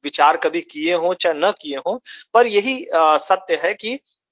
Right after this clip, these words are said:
हमें कुछ भी कार्य करना होता है तो हम इस शरीर के माध्यम से ही करते हैं। चाहे तो सुनना हो,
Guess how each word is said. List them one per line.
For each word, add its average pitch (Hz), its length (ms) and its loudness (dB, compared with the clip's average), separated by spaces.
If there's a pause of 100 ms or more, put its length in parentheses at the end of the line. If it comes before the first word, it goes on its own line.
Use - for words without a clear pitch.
हमें 180 300 0
कुछ 170 260 -6
भी 240 120 -4
कार्य 175 280 2
करना 160 300 -4
होता 165 180 -4
है 254 40 -4
तो 269 100 -4
हम 277 120 -4
इस - 160 -10
शरीर 214 280 -6
के 196 100 -4
माध्यम 156 320 -2
से - 140 -16
ही 247 200 -14 (320)
करते 147 280 0
हैं। 123 220 -8 (520)
चाहे 151 200 2
तो 151 140 -4
सुनना 143 440 -2
हो, 135 420 -2